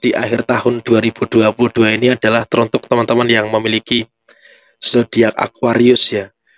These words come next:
Di sini ada kartu Five of Swords dan kemudian di kartu yang sebaliknya di sini ada kartu The Strength ya. Memang di bulan Desember ya, ada beberapa perkara dan juga ada beberapa permasalahan-permasalahan yang memang terjadi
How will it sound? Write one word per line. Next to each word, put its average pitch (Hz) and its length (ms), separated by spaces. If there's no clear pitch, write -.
Di 135 80
sini 165 240
ada 139 160
kartu 139 480
Five - 320
of 123 160
Swords - 400
dan 110 160
kemudian 120 400
di 117 160
kartu 117 320
yang 110 80
sebaliknya 113 720
di 123 80
sini 143 160
ada 127 240
kartu 123 320
The 110 160
Strength 113 400
ya. 101 160
Memang 147 320
di 123 400
bulan 131 240
Desember 123 480
ya, 104 240
ada 123 320
beberapa 120 480
perkara 117 480
dan 110 160
juga 107 400
ada - 160
beberapa 117 640
permasalahan-permasalahan 120 1200
yang 117 240
memang 117 320
terjadi 113 560